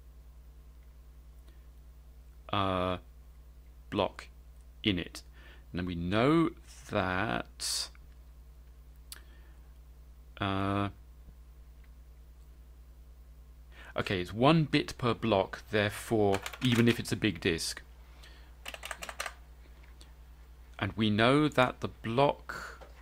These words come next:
the bitmap, must be less than two fifty.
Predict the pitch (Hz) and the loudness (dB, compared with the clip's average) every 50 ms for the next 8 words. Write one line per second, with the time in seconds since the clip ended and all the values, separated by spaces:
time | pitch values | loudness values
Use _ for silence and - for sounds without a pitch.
0 | - - - - - - - - - - 127 - - - 127 120 117 113 113 - | -20 -20 -20 -20 -20 -18 -16 -4 0 0 0 0 2 4 6 8 8 6 6 2
1 | - - - - - - - - - - - - - - - - - - - - | -12 -18 -20 -20 -20 -20 -20 -20 -20 -20 -20 -20 -20 -20 -20 -20 -20 -12 -2 2
2 | 110 127 127 - - 123 117 117 113 107 - - - 110 110 107 104 - - 117 | 2 2 2 0 -2 -2 2 2 2 0 0 -4 -4 -2 -2 -2 -2 -4 -2 -2
3 | 113 110 107 104 104 - - - - - 110 104 - - - - - - - - | 0 0 0 -2 -4 -6 -10 -12 -6 -4 -4 -4 -6 -8 -14 -16 -18 -18 -20 -20
4 | - - - - - - - - - 104 104 104 104 104 104 101 101 101 98 95 | -20 -20 -20 -20 -20 -20 -20 -10 -6 -4 -2 -2 0 0 0 0 0 0 0 0
5 | 95 95 95 95 92 92 92 | 0 0 0 0 -2 -2 -4